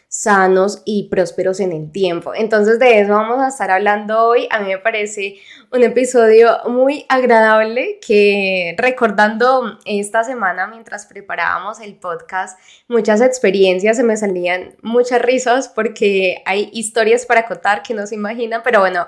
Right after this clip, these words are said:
aquí vamos a ser un poco breve y les vamos a dar como esta introducción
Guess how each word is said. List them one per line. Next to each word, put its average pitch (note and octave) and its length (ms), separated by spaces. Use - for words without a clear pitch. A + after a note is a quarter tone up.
aquí A#3 240
vamos G3+ 220
a A#3+ 80
ser G3 360
un C4 100
poco C4 240
breve B3+ 320
y D4 60
les D4 180
vamos F#3+ 280
a A#3 40
dar G#3 180
como A3+ 160
esta A3 200
introducción F#3 840